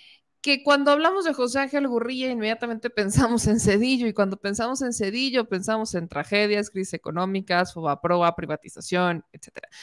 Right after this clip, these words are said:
pobreza. Mm. Entonces, eh,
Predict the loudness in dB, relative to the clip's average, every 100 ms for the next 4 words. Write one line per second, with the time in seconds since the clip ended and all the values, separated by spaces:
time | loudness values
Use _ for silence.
0 | -12 2 4 6 4 4 2 2 -2 _
1 | _ _ -18 -18 -20 -20 -20 -18 -18 -2
2 | 0 6 8 8 8 4 -10